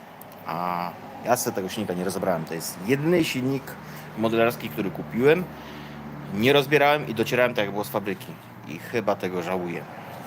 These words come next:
Przepustnicę mam otwartą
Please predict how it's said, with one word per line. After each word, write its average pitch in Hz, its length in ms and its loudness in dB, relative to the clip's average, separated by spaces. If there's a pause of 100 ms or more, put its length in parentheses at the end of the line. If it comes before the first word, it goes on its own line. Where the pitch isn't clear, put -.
(1400)
Przepustnicę 120 520 0
mam 95 180 4
otwartą 156 580 4